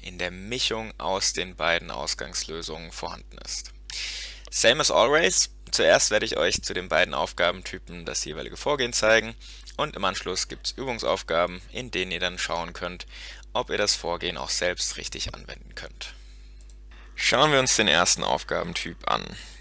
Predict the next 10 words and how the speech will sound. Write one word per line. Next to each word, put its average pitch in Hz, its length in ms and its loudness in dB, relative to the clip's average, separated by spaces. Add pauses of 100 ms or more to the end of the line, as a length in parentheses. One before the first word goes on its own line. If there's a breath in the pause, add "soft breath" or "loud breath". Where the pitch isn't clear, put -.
(240 loud breath)
Hier 135 280 2
haben 104 300 2
wir 98 260 2
eine 80 420 0
Zielkonzentration 98 1120 -2
von 92 200 -6
zweiunddreißig 101 760 2
Prozent - 580 -2
Alkohol 64 400 -2
gegeben. 50 480 -6